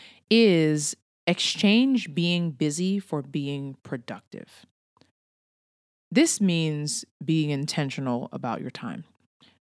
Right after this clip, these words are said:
I mentioned earlier, you know, we say we don't have time for things. And sometimes that's true, but often if we really get to the heart of it,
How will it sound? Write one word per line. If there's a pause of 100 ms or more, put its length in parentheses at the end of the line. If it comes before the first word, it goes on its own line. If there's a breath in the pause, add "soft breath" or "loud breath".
(180)
I
mentioned
earlier, (100)
you
know,
we
say
we
don't
have
time
for
things. (340 loud breath)
And
sometimes
that's
true, (260 loud breath)
but
often
if
we
really
get
to
the
heart
of
it,